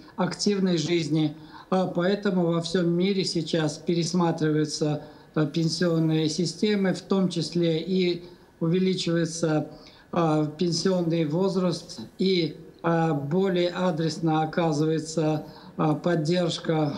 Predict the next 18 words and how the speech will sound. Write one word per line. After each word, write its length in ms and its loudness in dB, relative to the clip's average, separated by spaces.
та 140 0
часть 360 -2
пен-, 200 0
пенсионной 720 0
поддержки, 680 0
которая, 840 0
а, 220 2
имеет 320 2
социальную 600 0
направленность, 720 0
поскольку 600 -4
пенсионная 600 0
система 580 -2
состоит 520 -2
из 140 0
двух 220 -2
частей: 600 -2
страховые, 880 0